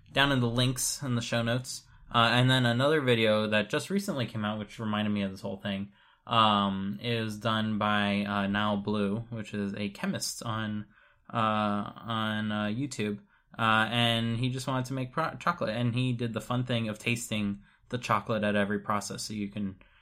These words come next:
you can see how it's not something that's edible until the very final,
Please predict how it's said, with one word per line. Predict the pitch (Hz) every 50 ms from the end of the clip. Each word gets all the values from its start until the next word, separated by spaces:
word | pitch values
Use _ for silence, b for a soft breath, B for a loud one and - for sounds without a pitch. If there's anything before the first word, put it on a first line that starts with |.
| b b -
you | 131 123
can | 120 123 117
see | - - - 135 123 117 113 107
how | 104 113 107 104 104
it's | 104 101 - -
not | 123 117 104 107 110 - -
something | - 110 101 - 110 104 104
that's | 101 98 -
edible | 113 107 104 101 98 98 95 95
until | 101 104 104 104 - 113 104 101
the | 101 101
very | 98 101 95 95 95
final, | - - 110 107 98 101 101 101 98 101